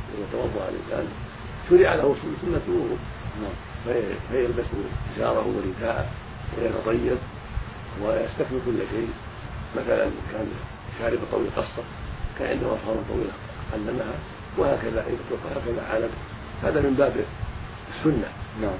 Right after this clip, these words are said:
Speaker 1: وإذا فعل هذا في بيته قبل ذلك كفى ذلك، والحمد لله. ثم بعدما ين-، ينتهي من هذا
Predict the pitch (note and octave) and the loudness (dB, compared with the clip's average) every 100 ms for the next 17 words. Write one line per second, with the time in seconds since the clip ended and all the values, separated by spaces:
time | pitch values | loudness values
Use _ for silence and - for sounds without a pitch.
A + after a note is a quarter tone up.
0 | - G3+ D#3 C#3 B2 C3 A#2 A#2+ G2+ A#2+ | 10 12 12 10 6 4 4 4 6 6
1 | C3 A#2+ A#2 A#2+ B2 G2+ F#2+ - - C3 | 6 4 4 4 4 4 2 2 2 4
2 | G#2+ F#2 C2+ - F2+ A2 G2 F2+ - - | 4 2 -2 -4 -4 -2 -2 -2 -2 -2
3 | - - - - - - F3 E3+ C#3+ C#3+ | -4 -6 -8 -8 -8 4 8 8 8 8
4 | C3+ B2+ B2+ B2+ - - - - B2 - | 6 4 2 0 0 -2 -4 -2 0 0
5 | G#2 G#2+ G#2+ G2+ G#2 | -2 -2 -2 -2 -2